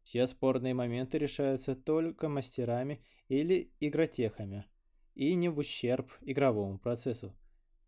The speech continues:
Каждый игрок должен носить с собой игровой паспорт и при спорном моменте обязан быть показан по требованию любого мастера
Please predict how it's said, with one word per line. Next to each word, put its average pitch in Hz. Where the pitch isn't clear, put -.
Каждый 160
игрок 127
должен 117
носить 117
с -
собой 135
игровой 107
паспорт -
и 131
при 190
спорном 160
моменте 123
обязан 135
быть 127
показан 123
по 135
требованию 113
любого 117
мастера 143